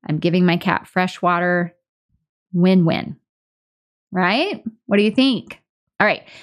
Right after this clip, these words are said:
So I'd kind of thought about this for a little bit and thought, is this a tool? Is this something that could be applied by other people? Could this work again? So I started paying attention.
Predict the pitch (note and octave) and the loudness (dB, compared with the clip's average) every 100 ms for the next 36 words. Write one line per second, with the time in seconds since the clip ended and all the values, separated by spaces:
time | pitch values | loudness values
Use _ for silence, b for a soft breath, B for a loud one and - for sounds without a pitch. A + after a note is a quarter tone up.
0 | B - C4 B3 - E4 G#4+ G#4 - _ | B -4 0 0 0 -2 -2 -6 -14 _
1 | - C4+ C4+ A#3 F3+ F3+ E3+ - - - | -2 0 2 0 -2 0 0 -2 -10 -6
2 | G3+ F#3 F3+ F3+ F3 F#3 D#3 F3 A3 A#3 | 0 2 2 2 0 0 -2 0 -4 -4
3 | - A3 G3+ G3 F#3+ - F3+ F#3+ F3+ - | -2 0 2 0 -4 -4 -2 0 0 0
4 | F#3 E3+ D#3+ _ _ - F3+ E3+ - - | 0 0 -6 _ _ -2 2 2 0 -4
5 | - F#3 F3+ E3+ F3+ G#3+ - _ _ _ | -4 -2 0 -2 -2 -4 -6 _ _ _
6 | - F#3 - E3 E3+ - E3+ - - D#3 | -4 -2 -2 -2 -4 -2 -2 -2 -6 -6
7 | _ _ - F#3 F#3 - F3+ F3 E3 F2 | _ _ -4 0 0 0 -2 0 -2 -2
8 | - - _ _ _ _ _ _ - G3 | -2 -6 _ _ _ _ _ _ -8 -2
9 | G3 - F#3+ F#3 G3+ F#3 - F#3 - - | -2 0 -2 0 2 2 2 -4 -4 -8
10 | F3+ | -10